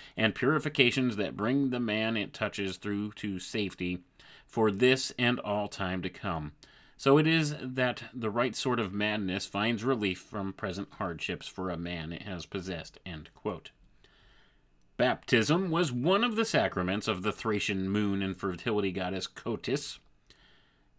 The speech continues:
E N C Story writes in Eupolis, poet of old comedy, quote, "Baptei were worshippers, in this case,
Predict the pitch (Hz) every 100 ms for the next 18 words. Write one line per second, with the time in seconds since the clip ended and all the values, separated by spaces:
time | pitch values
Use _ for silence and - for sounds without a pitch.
0 | - 170 165 170 156 160 156 147 143 113
1 | 117 127 101 104 104 117 107 104 - 110
2 | 110 - 131 98 95 - - - 113 110
3 | 107 95 104 113 - 123 110 90 101 113
4 | 117 101 - - - - - - _ -
5 | 123 113 - 160 175 107 87 117 139 117
6 | 117 113 120 156 156 107 - 90 78 76
7 | 73 80 95 90 101 139 143 - 92 123